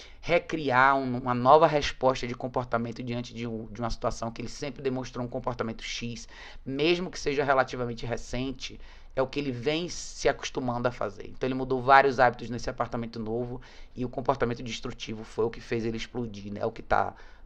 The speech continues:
deixando, é o que, na verdade, é a real manifestação do, de tudo que tá acontecendo com ele. Então a gente precisa interromper isso. Não importa necessariamente por que isso aconteceu, o que importa é que a gente interrompa isso com eficácia nesse momento, tá?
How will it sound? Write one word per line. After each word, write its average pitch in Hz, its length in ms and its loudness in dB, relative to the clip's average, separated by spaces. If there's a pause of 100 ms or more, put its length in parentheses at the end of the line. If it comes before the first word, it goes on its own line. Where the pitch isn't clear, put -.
(300)
deixando, 127 640 2
é - 80 -2
o 117 60 -2
que, - 200 -10
na 127 160 2
verdade, 127 340 0
é 131 40 6
a 123 80 8
real 127 300 12
manifestação 131 760 -2
do, 120 320 -2
de - 100 -16
tudo 156 200 -6
que - 80 -10
tá 151 80 6
acontecendo 123 460 -4
com - 180 -16
ele. - 160 -14
Então - 140 4
a - 20 8
gente 202 60 -4
precisa - 180 0
interromper 165 440 0
isso. - 300 -6 (400)
Não 156 80 -4
importa 175 340 4
necessariamente 156 440 2
por - 220 -6
que 185 120 0
isso - 160 0
aconteceu, 123 540 -4
o - 20 -6
que - 140 -8
importa 139 340 0
é - 20 -2
que - 80 -2
a 135 40 -2
gente 123 240 -6
interrompa 139 580 -4
isso 117 280 -6
com 139 180 2
eficácia 127 560 2
nesse 120 220 -4
momento, - 480 -8
tá? 131 220 6